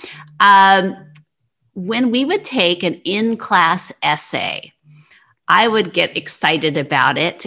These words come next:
and read through the prompt very quickly and then start off on writing an essay about what I thought the prompt was asking me.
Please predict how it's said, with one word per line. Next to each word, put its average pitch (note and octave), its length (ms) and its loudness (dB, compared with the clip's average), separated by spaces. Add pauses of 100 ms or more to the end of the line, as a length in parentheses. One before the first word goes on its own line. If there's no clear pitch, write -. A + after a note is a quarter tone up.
(120)
and D#3+ 500 0 (140)
read A3 440 -2
through B3+ 160 -2
the B3 100 -2
prompt A3+ 520 0
very F#3 280 2
quickly G#3 720 -2
and G3 680 0
then G3 440 0
start A#3 440 2
off F#3+ 420 4
on G3 500 -2 (100)
writing F#3+ 400 0
an F#3+ 80 -2
essay F3+ 720 -2 (180)
about F3 600 0
what G3+ 240 0 (200)
I A3 100 0
thought F#3 380 4 (320)
the F#3+ 80 -2
prompt F3 580 0
was F3+ 160 -2
asking E3+ 640 -2
me. G#2+ 300 -8